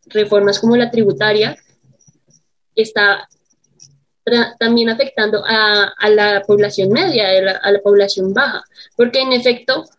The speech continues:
podemos observar que no todas las personas, como por ejemplo en el caso colombiano, las cifras de desempleo son de alrededor de,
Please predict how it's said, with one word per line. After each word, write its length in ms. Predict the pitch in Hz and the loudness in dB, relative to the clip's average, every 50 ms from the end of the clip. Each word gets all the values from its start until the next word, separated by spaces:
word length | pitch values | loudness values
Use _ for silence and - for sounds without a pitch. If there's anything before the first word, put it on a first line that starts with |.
| _ _ | _ _
podemos 380 | - 285 285 277 262 247 233 233 | 0 0 2 2 2 0 0 0
observar 440 | 233 226 - 262 262 247 226 233 - | 0 0 0 -2 0 0 -2 -2 0
que 120 | 220 208 | 0 2
no 220 | 220 240 254 254 247 | 2 2 2 2 2
todas 240 | 247 247 247 240 | 2 2 4 2
las 160 | 254 254 254 - | 2 -2 -2 -2
personas, 420 | 247 247 240 226 208 202 190 196 | -2 -2 0 2 2 2 0 0
como 240 | - 214 208 - - | 0 0 0 -2 -2
por 220 | _ - 226 220 | _ -2 0 0
ejemplo 520 | 220 220 202 202 202 202 214 220 220 226 214 | 2 0 0 0 2 2 4 4 4 4 2
en 200 | - 220 226 226 | 2 2 2 2
el 120 | 214 208 | 2 0
caso 240 | - 214 196 202 202 | 0 -2 -2 -2 0
colombiano, 540 | - 233 247 247 240 226 226 214 214 220 233 | 2 2 4 4 2 2 2 0 2 2 2
las 160 | 240 240 233 | 0 0 -2
cifras 260 | 226 202 - 190 190 | -4 -4 -2 -2 0
de 100 | 196 208 | 2 2
desempleo 600 | 208 214 220 214 220 208 208 196 196 190 196 - _ _ - - _ _ | 2 2 0 -2 0 0 0 2 2 0 -4 -8 _ _ -20 -20 _ _
son 240 | - - 208 214 208 | -6 -2 0 2 2
de 160 | 220 226 233 | 2 2 2
alrededor 320 | 233 254 262 247 226 214 | 2 2 2 2 2 2
de, 180 | 208 208 202 | 2 0 -2